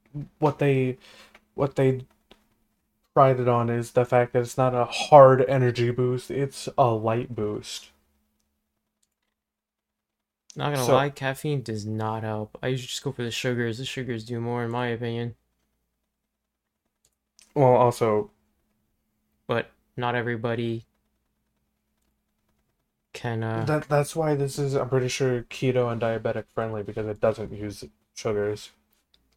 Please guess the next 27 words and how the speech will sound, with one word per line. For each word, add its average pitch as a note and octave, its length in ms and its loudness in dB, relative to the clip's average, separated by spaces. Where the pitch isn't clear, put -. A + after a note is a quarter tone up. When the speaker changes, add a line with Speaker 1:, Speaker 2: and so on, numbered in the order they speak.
Speaker 2:
'Cause A#2+ 300 0
you're B2 120 0
not A#2 260 -4
built A#2 260 -4
di-, A#2 140 -4
well, B2 280 -6
not C3+ 200 -2
you, A2+ 240 -4
but G#2+ 280 -6
to - 100 -6
the A#2 60 -6
people A#2+ 240 -6
that A#2 100 0
have A2+ 260 -2
'em A2 140 -2
are A2+ 40 -2
not A2 260 -4
built A2+ 240 -4
different. A2 500 -4
Speaker 1:
Yeah, C3 300 2
zero B2 300 4
sugar A#2 340 0
for A2+ 180 -4
healthier A#2 360 2
intake A2+ 460 -4
and, A2 160 -4
uh, - 120 -2